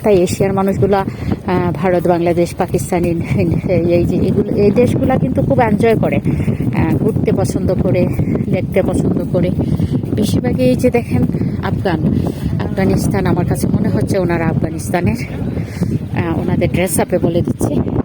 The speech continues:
বেশিরভাগ ফ্যামিলি ইন্ডিয়ান, বাঙালি, আফগানিস্তানি ভাবে। এখন গুদুলি লগন চলছে। <laughs> আমরা কুয়াকাটাতে, বাংলাদেশের মানুষ কুয়াকাটাতে যাই গুদুলি লগন দেখার জন্য, আমরা কক্সবাজারে যাই, আমরা সাগর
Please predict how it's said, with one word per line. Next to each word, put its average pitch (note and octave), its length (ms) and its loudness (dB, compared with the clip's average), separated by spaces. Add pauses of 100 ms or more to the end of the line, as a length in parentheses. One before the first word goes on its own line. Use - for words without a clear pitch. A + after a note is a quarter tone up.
(540)
বেশিরভাগ - 440 0 (400)
ফ্যামিলি G3+ 360 0
ইন্ডিয়ান, F#3+ 520 4
বাঙালি, F3+ 480 2 (340)
আফগানিস্তানি E3+ 640 2
ভাবে। D#3 240 0 (720)
এখন G#3 220 0
গুদুলি G3 460 2
লগন F#3+ 300 2
চলছে। F#3 400 0 (560)
<laughs> - 560 0
আমরা F#3+ 380 0
কুয়াকাটাতে, G3 680 2 (720)
বাংলাদেশের G#3 440 4
মানুষ G3+ 280 2
কুয়াকাটাতে G3 560 2
যাই F#3 300 2 (300)
গুদুলি F3+ 320 2
লগন F3+ 300 2
দেখার F3+ 340 0
জন্য, F3+ 260 2 (840)
আমরা - 180 -2
কক্সবাজারে F3+ 680 -2 (100)
যাই, F3 240 -2
আমরা - 400 -2
সাগর - 340 -2